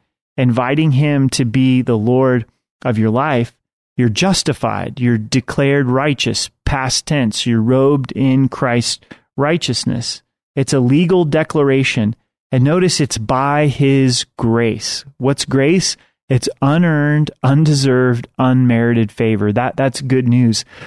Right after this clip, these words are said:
We have punched God in the face with our sin,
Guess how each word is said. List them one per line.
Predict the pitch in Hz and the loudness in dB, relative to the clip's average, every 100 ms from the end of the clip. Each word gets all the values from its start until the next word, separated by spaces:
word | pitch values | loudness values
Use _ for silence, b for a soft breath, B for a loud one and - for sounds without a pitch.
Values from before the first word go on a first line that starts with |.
| B | B
We | 147 180 | 0 2
have | 131 - | 0 -2
punched | - 165 170 - | -2 0 0 -2
God | - 139 120 107 123 - _ - | -2 0 0 -2 -4 -10 _ -2
in | 139 143 | 0 2
the | 135 | 0
face | 151 135 117 - 139 | 0 0 0 -2 -2
with | 131 | 0
our | 127 131 | 0 0
sin, | - 135 120 110 107 | -2 -2 0 2 0